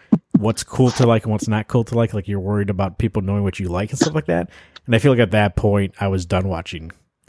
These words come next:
s-, uh, cartoons like that. Uh, and so I think a part of me was like, "That's kid stuff." So I started watching it, and it actually isn't, it's actually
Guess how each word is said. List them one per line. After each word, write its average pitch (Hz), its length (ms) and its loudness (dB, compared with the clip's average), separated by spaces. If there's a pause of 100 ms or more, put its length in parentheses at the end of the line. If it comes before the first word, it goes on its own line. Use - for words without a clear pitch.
(180)
s-, - 260 -12
uh, 95 260 -2
cartoons - 580 -8
like - 160 -14
that. - 200 -16 (640)
Uh, 98 260 -2
and 107 140 -2
so 117 140 4
I 107 40 4
think 104 160 0
a 101 40 -2
part 113 260 2
of 98 60 -4
me 95 100 -2
was 90 160 -4
like, 90 220 -6
"That's 98 240 -4
kid - 260 -8
stuff." - 400 -14 (440)
So 143 120 4
I 139 40 8
started 247 220 4
watching 127 380 4
it, 104 140 0
and 113 120 0
it 110 60 0
actually 117 640 0
isn't, 117 420 2
it's 120 220 -2
actually 139 300 0